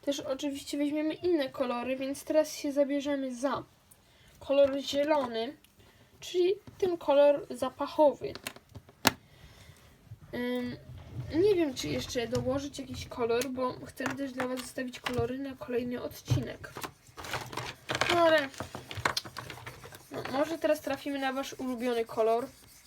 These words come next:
No i wtedy nie będziecie mogli napisać tego w komentarzu,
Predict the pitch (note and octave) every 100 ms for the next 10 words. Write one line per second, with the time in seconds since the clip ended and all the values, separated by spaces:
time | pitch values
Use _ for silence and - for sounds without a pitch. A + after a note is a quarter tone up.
0 | - - - - - - - C4+ D4 C#4+
1 | D4 D#4+ F4+ F#4 D#4 C4+ B3 A#3+ A#3 -
2 | A#3+ - A#3 A3+ - A3+ A3+ A3 -